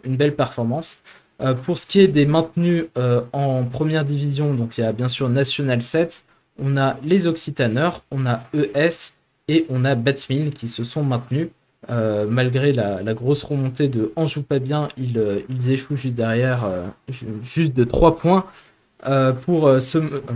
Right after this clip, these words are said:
officialiser un maintien. Je vous rappelle que, euh, euh, si vous n'êtes pas dans ces maintenus, vous avez encore vos chances de jouer en première division la prochaine fois. Ça dépend, euh, tout simplement du nombre de wildcards.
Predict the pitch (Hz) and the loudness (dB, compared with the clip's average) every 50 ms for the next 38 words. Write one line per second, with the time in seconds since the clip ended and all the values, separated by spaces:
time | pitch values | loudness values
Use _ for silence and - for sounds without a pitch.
0 | 117 107 110 113 - _ - - 180 180 - 190 - - 185 160 160 156 139 156 | -4 -4 -6 -8 -12 _ 2 2 2 2 2 -2 0 2 2 2 2 2 2 4
1 | 143 131 123 120 117 117 - 151 160 170 175 165 160 139 123 127 123 127 117 120 | 4 4 4 2 0 0 0 0 0 2 2 0 -2 -2 -2 -2 0 0 0 2
2 | - 135 135 131 131 - - 139 139 127 110 101 98 95 - 127 - _ _ - | 2 0 0 0 -2 -2 0 2 2 2 2 0 -2 -4 -6 -8 -12 _ _ -14
3 | 117 101 98 95 - - - - 147 139 131 131 131 127 123 123 - 151 147 139 | -14 -12 -12 -10 -10 -8 -6 -6 -4 -4 -2 0 -2 -2 -2 -2 0 2 2 4
4 | 127 127 120 - - 135 131 127 123 - 151 147 135 123 113 120 113 110 127 135 | 4 2 0 0 0 0 0 0 0 0 -2 0 0 0 2 2 2 2 4 2
5 | 131 131 - 135 139 - - 156 147 127 131 131 127 - 147 143 131 117 120 113 | 2 2 0 -4 -4 2 2 2 2 4 2 0 0 0 -2 -2 0 0 -2 -2
6 | 117 127 120 117 117 - - 139 143 143 131 127 123 120 120 120 135 135 123 113 | 0 0 0 0 -2 -2 -2 -2 0 0 0 0 -2 -4 -4 -2 -2 0 0 -2
7 | - - 123 113 - 110 104 - - 165 170 - _ - - - _ - - - | -2 -2 -6 -6 -4 -6 -8 -2 -2 -2 -2 -2 _ -20 -20 -20 _ -8 -2 2
8 | 165 156 139 131 127 131 170 185 185 - - 139 131 131 - - 160 - - 165 | 2 4 4 2 2 2 0 0 0 0 0 -2 -2 -2 -4 -6 -4 -2 -2 -2
9 | 160 - 139 131 135 156 175 - - - 131 117 127 135 156 175 180 160 135 131 | -2 0 -2 0 2 2 0 -2 -2 -6 -6 -4 -2 0 2 2 2 4 4 2
10 | 127 123 117 110 110 - 101 98 92 | 4 4 2 0 0 -4 -6 -6 -6